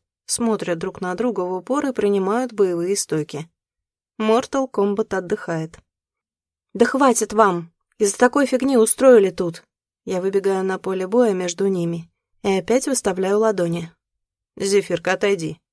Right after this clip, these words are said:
Дима отгоняет меня рукой в сторону толпы. «Лер, я научу его вежливости. Ты мне потом спасибо скажешь», усмехается Света.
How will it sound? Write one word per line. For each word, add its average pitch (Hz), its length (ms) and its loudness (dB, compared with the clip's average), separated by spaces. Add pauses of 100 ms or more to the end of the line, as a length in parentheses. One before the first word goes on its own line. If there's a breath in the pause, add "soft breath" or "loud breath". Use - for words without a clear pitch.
(340)
Дима 190 360 -2
отгоняет 190 500 -2
меня 185 240 -6
рукой 180 300 0
в - 60 -6
сторону 196 400 -2
толпы. 208 460 -6 (460)
«Лер, 196 440 2 (200)
я 214 240 2
научу 240 400 2
его 226 200 6
вежливости. 165 800 0 (240)
Ты 202 120 0
мне 208 160 2
потом 208 280 0
спасибо - 460 -2
скажешь», 160 560 -4 (460)
усмехается 170 640 -6
Света. 165 420 -6